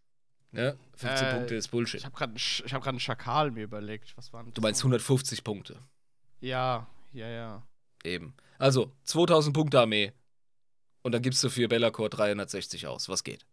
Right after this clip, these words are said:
Speaker 2: Nice.
Speaker 1: Ja, also der Boy kann was. Und, ähm, er ist der unangefochtene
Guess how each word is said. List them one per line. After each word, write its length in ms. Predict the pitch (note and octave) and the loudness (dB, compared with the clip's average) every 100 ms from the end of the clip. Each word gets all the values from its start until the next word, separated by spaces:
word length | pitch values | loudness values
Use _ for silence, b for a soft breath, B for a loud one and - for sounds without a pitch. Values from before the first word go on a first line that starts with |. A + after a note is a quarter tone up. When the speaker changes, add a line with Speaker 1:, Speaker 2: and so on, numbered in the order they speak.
| _ _ _ _ _ _ _ _ _ _ _ _ _ _ _ _ _ _ _ _ - - | _ _ _ _ _ _ _ _ _ _ _ _ _ _ _ _ _ _ _ _ -20 -14
Speaker 2:
Nice. 380 | F#2 E2+ - - - _ _ _ | -10 -6 -8 -10 -20 _ _ _
Speaker 1:
Ja, 240 | B2 D3 - _ _ _ _ _ | 2 2 2 _ _ _ _ _
also 180 | A#2+ A#2+ | -4 0
der 120 | B2 | 0
Boy 520 | A2+ B2+ D3 C3+ C#3 - _ | 2 6 6 6 2 -6 _
kann 220 | A2+ G#2+ | -2 0
was. 260 | F2 - - _ _ _ _ _ _ _ _ _ _ _ _ _ _ _ _ _ - | -2 -8 -12 _ _ _ _ _ _ _ _ _ _ _ _ _ _ _ _ _ -2
Und, 360 | B2 A#2 A#2 | 0 0 -2
ähm, 560 | B2 A#2 A#2 A2+ A2+ - _ | 0 0 0 -2 -6 -10 _
er 120 | B2 | 2
ist 180 | B2+ C3 | 4 4
der 240 | B2+ A#2+ - | 4 4 4
unangefochtene 960 | C3+ B2 A2+ - G#2+ - G#2 G2+ G2 | 2 2 0 -2 -2 -4 -4 -4 -6